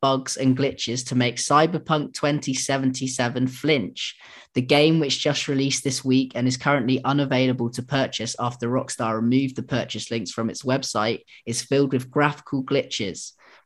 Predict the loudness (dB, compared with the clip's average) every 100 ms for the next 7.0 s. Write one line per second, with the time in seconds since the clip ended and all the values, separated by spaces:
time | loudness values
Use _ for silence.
0 | 2 6 6 6 2 2 0 0 0 2
1 | 2 2 2 2 0 0 0 0 0 2
2 | 2 2 2 2 2 2 2 0 0 0
3 | -2 -2 -4 2 2 2 -2 -2 0 0
4 | 0 0 2 2 2 -2 -2 -2 0 0
5 | 0 0 0 0 -2 -4 -4 0 4 4
6 | 4 2 -2 -2 -4 -4 0 2 2 2